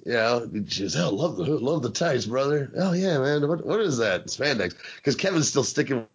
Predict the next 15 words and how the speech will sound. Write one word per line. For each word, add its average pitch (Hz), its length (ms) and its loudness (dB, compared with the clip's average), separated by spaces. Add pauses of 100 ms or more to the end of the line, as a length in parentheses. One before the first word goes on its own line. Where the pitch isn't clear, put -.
(160)
with 110 160 2
kind 131 140 2
of 85 120 -4
baggy 107 440 4
white 98 260 2
cloth. 92 420 0 (440)
But 117 200 2 (580)
<laughs> - 1160 -2
David's 165 400 2
ahead 123 240 2
of 117 80 0
the 104 60 0
curve 110 440 0 (440)
right 123 240 2
here. 123 360 2